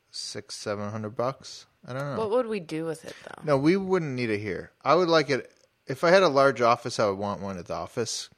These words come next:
Speaker 1: just to goof around with. Like, if I worked at the
Speaker 2: Yeah, it's
Speaker 1: Googleplex.
Speaker 2: like, it just seems like a real messed up thing. Yeah, I guess
Speaker 1: Right.
Speaker 2: if you worked at Google and you had to walk a mile every single, but
Speaker 1: But no, I don't know.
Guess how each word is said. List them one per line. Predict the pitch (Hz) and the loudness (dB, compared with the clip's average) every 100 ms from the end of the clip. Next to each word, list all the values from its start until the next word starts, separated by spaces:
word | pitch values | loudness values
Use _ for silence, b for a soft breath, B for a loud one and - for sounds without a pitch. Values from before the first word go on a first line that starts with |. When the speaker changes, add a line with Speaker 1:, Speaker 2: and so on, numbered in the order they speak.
| _ | _
Speaker 1:
just | - - | -12 -12
to | |
goof | 104 110 107 | -10 -10 -8
around | 101 92 107 | -6 -4 -4
with. | 117 127 - _ | -6 -8 -12 _
Like, | 127 | -8
if | 120 135 | 0 4
I | 123 | 4
worked | 123 131 | 4 -2
at | |
the | 107 110 | -4 -4
Speaker 2:
Yeah, | 117 123 | -2 -2
it's | - | 2
Speaker 1:
Googleplex. | |
Speaker 2:
like, | 143 143 - | 4 4 0
it | 240 | -6
just | 277 277 | -4 -8
seems | - 247 202 180 | -8 -10 -10 -6
like | 170 | -6
a | 135 | -4
real | 135 131 147 147 139 139 | -6 -6 -4 -2 0 -2
messed | 135 110 - - | -6 -10 -10 -10
up | 78 | -12
thing. | - - - - - _ B B | -12 -18 -18 -20 -20 _ B B
Yeah, | 220 196 | 2 6
I | 180 | 6
guess | 151 233 | 6 8
Speaker 1:
Right. | 156 120 | 10 10
Speaker 2:
if | - | 8
you | 240 | 2
worked | - 196 190 190 | 6 6 6 2
at | 175 | 2
Google | 156 156 160 151 | 0 -2 -2 -2
and | 147 | -4
you | 147 151 | -8 -6
had | 147 | -4
to | 135 | -4
walk | 123 123 | -4 -8
a | 147 | -12
mile | 127 131 131 | -14 -12 -10
every | 123 123 156 | -10 -10 -14
single, | - 127 127 123 _ b b b b _ | -16 -16 -16 -16 _ b b b b _
but | 156 - | -4 0
Speaker 1:
But | 151 147 | -2 -2
no, | 165 | -6
I | 156 151 143 | -8 -10 -10
don't | 110 85 | -10 -12
know. | 80 | -16